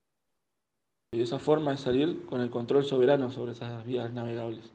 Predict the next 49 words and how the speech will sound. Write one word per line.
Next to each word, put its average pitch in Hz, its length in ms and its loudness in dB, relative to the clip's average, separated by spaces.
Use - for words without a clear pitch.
Si - 60 -12
solo 165 280 10
pudiéramos 151 440 8
poner 143 260 6
la 143 140 8
discusión 127 600 2
sobre 131 280 6
el 127 80 12
veinte 175 260 10
o 147 80 12
el 131 80 8
treinta 156 300 4
por 131 160 0
ciento 135 640 0
de 131 140 4
lo 127 100 10
que 143 100 2
todo 190 200 10
el 175 60 8
mundo 175 300 6
dice 151 300 6
que 123 100 -2
se 123 120 -6
extrae 143 340 6
por 127 160 0
ahí 135 200 6
y - 20 0
no 135 100 -2
se 135 140 0
declara, 135 500 4
con 131 220 4
eso 165 260 6
hoy 156 400 10
podríamos 135 460 6
generar 131 260 4
empleo, 135 560 4
generar 131 340 2
políticas 143 440 2
de 120 60 0
acceso 135 320 2
a 127 40 6
la 120 80 4
tierra 147 300 6
y 131 40 8
la 127 100 6
producción 120 400 0
de 127 80 2
alimentos 127 400 0
sanos, 151 300 2